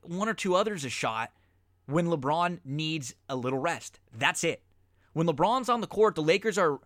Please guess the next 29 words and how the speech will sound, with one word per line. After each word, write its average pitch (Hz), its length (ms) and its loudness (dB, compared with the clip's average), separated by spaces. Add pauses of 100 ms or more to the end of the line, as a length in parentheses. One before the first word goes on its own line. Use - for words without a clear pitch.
(720)
the 156 100 4
Lakers 196 340 4
are 180 120 2
set 165 240 0
up - 180 0 (320)
pretty 175 240 -2
well 147 420 2 (400)
to 151 280 0
always 185 580 2
have 160 240 -2
a 135 60 -2
chance 156 340 -2
to 147 80 -6
win, 113 300 -6 (320)
because 151 160 2
LeBron's 151 400 0
gonna 202 120 -2
make 196 200 -2
the 196 60 -4
right 185 220 0
play. 151 460 2 (280)
I 127 80 0
like 143 240 -2
a 160 60 -2
lot 156 160 0
of 147 60 -6
the 139 80 -2
pieces 151 560 -6
that 131 220 -2